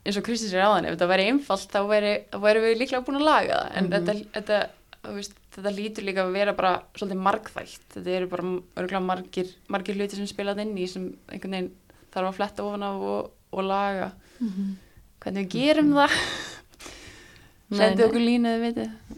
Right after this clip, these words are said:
Speaker 2: Já. Nei, nei, einmitt, en, en þú veist, er þetta ekki eitthvað sem að,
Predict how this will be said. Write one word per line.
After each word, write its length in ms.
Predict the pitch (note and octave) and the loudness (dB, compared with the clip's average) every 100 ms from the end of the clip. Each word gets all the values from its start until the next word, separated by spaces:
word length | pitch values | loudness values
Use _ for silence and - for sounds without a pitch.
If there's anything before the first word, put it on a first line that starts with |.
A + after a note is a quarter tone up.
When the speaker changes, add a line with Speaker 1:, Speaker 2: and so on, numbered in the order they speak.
| - | -6
Speaker 2:
Já. 520 | G#3 G3+ F#3+ F#3 G#3+ - - - - - - - - - - | 0 2 2 2 -2 -6 -16 -20 -20 -20 -20 -16 -16 -16 2
Nei, 160 | A#3 A#3+ | 6 8
nei, 180 | A3 A#3 D4+ | 8 6 4
einmitt, 320 | A#3 A3 A#3+ | 4 2 2
en, 160 | - A3+ | 4 4
en 200 | - A#3 - - - - - | 4 2 0 -8 -16 -16 -2
þú 120 | A#3 | 0
veist, 260 | - - - - - - _ _ - | 0 -4 -18 -20 -20 -20 _ _ -8
er 100 | G3 | -4
þetta 240 | G3 G#3+ A#3 | -2 -2 -2
ekki 140 | A#3 A#3+ | -2 2
eitthvað 180 | B3+ | 2
sem 200 | A#3 B3 | 2 4
að, 240 | B3+ B3 | 6 4